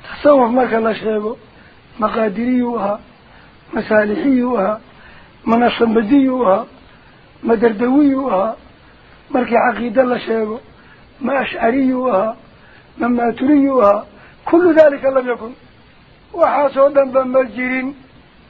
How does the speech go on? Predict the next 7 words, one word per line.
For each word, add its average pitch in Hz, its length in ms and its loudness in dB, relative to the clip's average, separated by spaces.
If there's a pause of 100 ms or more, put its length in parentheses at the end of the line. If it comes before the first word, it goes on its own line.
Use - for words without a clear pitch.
(140)
Wax 233 180 -2
magaciisa 269 680 -2
Islaam 247 380 -2
la 247 140 0
yiraahdaa 247 520 0
jiray. 240 260 -8 (680)
Al-Kitaabu 240 680 -6